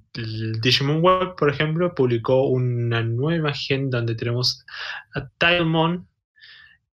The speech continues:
en espalda con espalda con Dark Knightmon, ¿no? Tiene todo un mensaje que es: "Gracias por ver el episodio treinta y tres, eh, te gi-", no sé cómo se traducía al, al español, "The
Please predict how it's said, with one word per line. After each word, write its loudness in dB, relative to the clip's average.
en 2
espalda 0
con 2
espalda 2
con -2
Dark 2
Knightmon, -4
¿no? -6
Tiene 0
todo 6
un 4
mensaje 4
que 2
es: 2
"Gracias 2
por -2
ver 4
el 0
episodio -4
treinta -6
y 0
tres, 4
eh, -2
te -6
gi-", -10
no -4
sé 0
cómo -4
se -6
traducía 0
al, -4
al -6
español, 0
"The -2